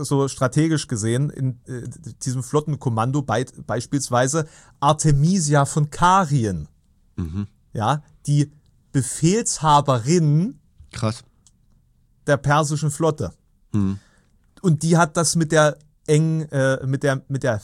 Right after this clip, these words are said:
Speaker 1: mit der engen Meerenge, hat das mit der Meerenge gesehen
Speaker 2: Mhm.
Speaker 1: und Xerxes davon abgeraten. Aber, naja, ist halt eine Befehlshaberin gewesen, äh, als ob der Großkönig da auf sie hört.
Speaker 2: Mhm.
Speaker 1: Ähm,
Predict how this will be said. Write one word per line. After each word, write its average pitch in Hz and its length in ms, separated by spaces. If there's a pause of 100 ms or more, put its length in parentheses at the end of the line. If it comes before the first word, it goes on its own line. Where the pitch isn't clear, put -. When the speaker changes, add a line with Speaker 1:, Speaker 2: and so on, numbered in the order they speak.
(100)
Speaker 1:
mit 110 160
der 120 120
engen 127 200
Meerenge, 120 420
hat 120 140
das 123 120
mit 131 120
der 123 180 (260)
Meerenge 131 640 (100)
gesehen 123 680
Speaker 2:
Mhm. 98 260 (160)
Speaker 1:
und 139 320
Xerxes 143 460
davon 135 240
abgeraten. 147 840 (600)
Aber, 139 440 (120)
naja, 151 300
ist 127 160
halt 135 200
eine 131 180
Befehlshaberin 139 960
gewesen, 147 640 (840)
äh, - 100 (260)
als 127 180
ob - 160
der 127 140
Großkönig 127 800
da 123 100
auf 113 160
sie 113 160
hört. 113 300 (280)
Speaker 2:
Mhm. 90 640 (100)
Speaker 1:
Ähm, 120 460